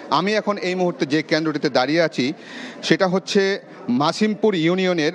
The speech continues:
নয় নং ওয়ার্ডের বাজনব আবুল ফায়েজ মোল্লা উচ্চ বিদ্যালয়।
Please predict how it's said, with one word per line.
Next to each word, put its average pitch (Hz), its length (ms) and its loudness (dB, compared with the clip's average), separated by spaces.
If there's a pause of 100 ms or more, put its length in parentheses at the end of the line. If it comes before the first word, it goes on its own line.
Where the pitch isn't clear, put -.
নয় 160 240 2
নং 185 220 0
ওয়ার্ডের 165 360 2 (240)
বাজনব 160 640 2
আবুল 160 340 0
ফায়েজ 156 360 2
মোল্লা 151 240 2
উচ্চ 135 260 -2
বিদ্যালয়। 185 520 0